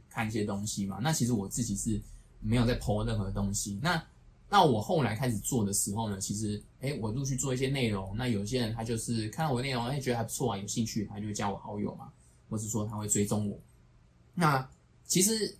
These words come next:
这个道理很简单，为什么我，我会说私讯其实它是一个简单又有效的一个方法？因为，呃，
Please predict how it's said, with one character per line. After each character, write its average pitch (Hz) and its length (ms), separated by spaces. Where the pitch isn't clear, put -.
这 247 100
个 190 80
道 143 160
理 104 180
很 113 160
简 104 240
单， 104 200
为 202 80
什 180 80
么 104 100
我， 98 220
我 101 140
会 143 120
说 123 220
私 127 260
讯 123 160
其 104 180
实 101 60
它 107 100
是 117 140
一 101 40
个 104 100
简 101 180
单 104 220
又 110 100
有 101 160
效 104 180
的 98 80
一 98 40
个 101 60
方 104 260
法？ - 240
因 156 100
为， 165 180
呃， 104 520